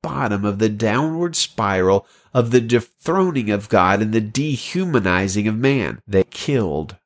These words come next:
their children. And here Piper notes that in addition to there being a thread throughout this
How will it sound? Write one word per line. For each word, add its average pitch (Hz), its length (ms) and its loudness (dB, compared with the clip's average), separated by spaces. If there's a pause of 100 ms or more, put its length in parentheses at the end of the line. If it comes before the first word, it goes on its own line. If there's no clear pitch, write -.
their 85 180 0
children. - 720 -4
And 113 140 4
here 120 180 4
Piper 104 540 -2
notes 87 320 0
that 101 160 2
in 98 140 -2
addition 101 560 -2
to 101 120 -6
there 98 160 0
being 95 300 -4
a 87 80 -2
thread 127 600 0
throughout 104 360 0
this 101 200 -2